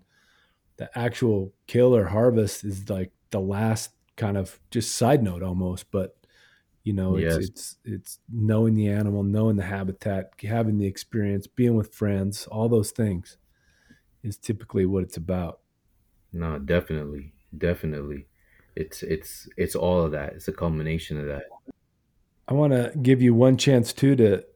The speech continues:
Speaker 1: to give us a parting shot before I let you go.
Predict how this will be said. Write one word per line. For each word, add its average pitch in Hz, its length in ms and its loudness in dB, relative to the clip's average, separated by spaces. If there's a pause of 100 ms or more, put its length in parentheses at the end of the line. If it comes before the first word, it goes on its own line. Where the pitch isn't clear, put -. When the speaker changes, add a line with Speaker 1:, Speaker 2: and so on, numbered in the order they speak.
(160)
Speaker 1:
to 101 380 0 (540)
give 131 180 6
us 120 160 2
a 107 60 2
parting 127 480 4
shot - 380 0
before 113 280 -2
I 107 60 2
let 110 260 2
you 98 60 -6
go. 107 420 2